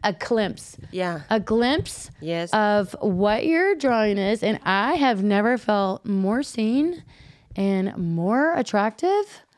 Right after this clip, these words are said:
Speaker 2: It's a little
Speaker 1: than what I'm about to
Speaker 2: Picasso.
Speaker 1: look at.
Speaker 2: I think it's a little
Speaker 1: Holy
Speaker 2: Picasso.
Speaker 1: hell. Tell me I have an arm coming out of my temple. <laughs>
Speaker 2: See that? I, that was kind of involuntary. You were saying something.
Speaker 1: You know, I was
Speaker 2: And
Speaker 1: doing this, though, in your defense.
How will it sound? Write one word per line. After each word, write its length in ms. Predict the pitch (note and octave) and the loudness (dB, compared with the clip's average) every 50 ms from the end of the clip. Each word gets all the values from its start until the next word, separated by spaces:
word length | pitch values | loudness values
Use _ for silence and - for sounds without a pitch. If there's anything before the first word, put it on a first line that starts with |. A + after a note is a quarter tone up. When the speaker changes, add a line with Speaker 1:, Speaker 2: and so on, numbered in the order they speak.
| - | -10
Speaker 2:
It's 100 | G#3 - B3 | -6 -4 -2
a 60 | B3+ | 0
little 220 | B3+ B3+ A#3 A#3 | 2 2 2 2
Speaker 1:
than 80 | A#3 A#3 | 4 2
what 160 | A3 A3+ A3 | 2 2 2
I'm 80 | A3+ A3 | 2 2
about 300 | A3 B3 - G#3 G3+ G3 | 2 2 2 2 2 2
to 60 | E3+ | 2
Speaker 2:
Picasso. 120 | D3 G3+ | 2 2
Speaker 1:
look 220 | F#3+ F#3+ F#3 - - | 2 0 0 0 0
at. 260 | F3+ F3 E3 E3 - - | 2 2 0 0 -2 -4
Speaker 2:
I 100 | F3 G#3 | -4 -2
think 160 | B3 D4+ F4 | -2 -2 -2
it's 140 | E4+ - - | -2 -2 -2
a 80 | G#3+ G3+ | -2 0
little 200 | G#3+ B3 B3+ C#4+ | 2 2 2 4
Speaker 1:
Holy 200 | D#4+ F4 F#4+ G4+ | 4 4 4 4
Speaker 2:
Picasso. 720 | G#4+ A4 A4 A#4 A#4+ A4 - - D#3 B2+ B2 G#2+ B2+ B2+ - | 4 4 4 2 0 -2 -2 -2 -2 -2 -2 -2 -6 -8 -6
Speaker 1:
hell. 580 | - - A3 B3 B3 A#3 G#3 F#3 E3+ D#3 - - - | -2 0 2 2 4 4 2 2 2 0 -2 -4 -4
Tell 240 | - - B3 C#4+ D#4+ | 0 2 2 2 4
me 200 | F4+ G4 G4 G4+ | 2 2 2 2
I 80 | G4+ | 2
have 180 | D#4+ C#4+ C#4+ B3 | 2 2 2 2
an 120 | C4+ C4 | 2 0
arm 360 | - - G#3 G#3+ A#3 B3+ C4 | 2 2 2 2 2 2 0
coming 380 | B3+ - - A3+ A#3 A3+ A3 - | 0 0 0 2 2 2 2 2
out 160 | F#3+ G3 G3 | 0 0 0
of 160 | F3+ F3+ F3+ | -2 -4 -4
my 340 | F#3 G3+ G3 F#3+ F#3 F3+ F#3 | -4 -2 0 0 0 0 0
temple. 420 | F3+ - - F3+ D3+ - - - - - | -2 -2 -4 -4 -4 -4 -6 -6 -6 -10
<laughs> 1120 | - - G5 F#5 F5+ - - - - - - - - - - - - - _ - - - - | -10 -10 -14 -16 -16 -16 -18 -18 -20 -20 -20 -20 -20 -20 -20 -20 -20 -20 _ -20 -20 -20 -20
Speaker 2:
See 300 | - - A3 A3 G#3 F3+ | -8 -4 -2 0 0 0
that? 420 | - G3 G3 A3 B3 D4 D4+ - - - | 0 0 0 2 0 0 -2 -6 -6 -4
I, 260 | E3+ F#3+ G3 E3+ - _ _ - | -2 -2 -2 -4 -6 _ _ -4
that 140 | F#3+ G3 A3 | -4 -2 -2
was 140 | C4+ D4 - | -4 -6 -6
kind 220 | - D4 D4 D4+ | -6 -4 -2 -2
of 140 | D4 B3+ - - | -2 -2 -4 -4
involuntary. 840 | - G3+ G#3 F3 F3+ F3 F3+ F#3 G3 G3+ G3 - G#3+ G#3+ A3 A3+ G3 | -4 -4 -4 -2 -2 -2 -2 -2 -4 -6 -6 -6 -6 -4 -4 -4 -4
You 200 | F3+ G3+ A3+ A#3 | -4 -4 -4 -4
were 140 | B3 B3 A#3 - | -4 -6 -6 -10
saying 400 | - - A3+ G#3+ A3 B3 B3+ A#3 | -6 -4 -2 0 0 0 -2 -4
something. 500 | - A#3+ G3 F#3+ F#3+ - F3 E3 E3 D#3+ - - - - | -2 -2 -2 -2 -4 -4 -4 -4 -4 -6 -6 -10 -4 0
Speaker 1:
You 100 | D4+ E4+ | 2 4
know, 180 | F4 F#4 G4 G4+ G4 | 4 4 4 4 4
I 100 | F4+ F4 | 4 4
was 180 | F4+ F4+ - - | 4 4 2 2
Speaker 2:
And 80 | G#4 F4+ | 2 2
Speaker 1:
doing 240 | F#4 F#4+ F#4 E4+ | 2 4 4 4
this, 160 | D#4 C#4 - - | 2 2 0 0
though, 380 | - A3 G3 F3+ D#3+ D#3+ F3+ - _ | 0 2 2 2 0 -4 -6 -10 _
in 160 | - B3 B3 | 0 2 2
your 100 | B3+ C4+ | 4 4
defense. 560 | C4 C4+ G#3+ - B3 G#3 E3+ - - - - | 2 2 2 2 0 0 -2 -4 -8 -14 -20